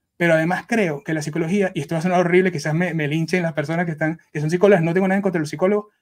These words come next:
pero creo que la psicología como ciencia tiene una deuda con la humanidad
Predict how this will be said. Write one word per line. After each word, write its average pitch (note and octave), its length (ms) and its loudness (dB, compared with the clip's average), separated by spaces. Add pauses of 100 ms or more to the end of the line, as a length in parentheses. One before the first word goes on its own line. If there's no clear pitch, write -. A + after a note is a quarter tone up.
(140)
pero E3 140 -4
creo F#3+ 120 0
que A3 80 4
la G3+ 100 6
psicología D#3+ 400 -2
como E3+ 200 -6
ciencia G3 260 -2
tiene F3 160 -2
una F#3 160 0
deuda F3+ 200 0
con F3 120 -6
la D#3+ 60 -2
humanidad D#3+ 460 0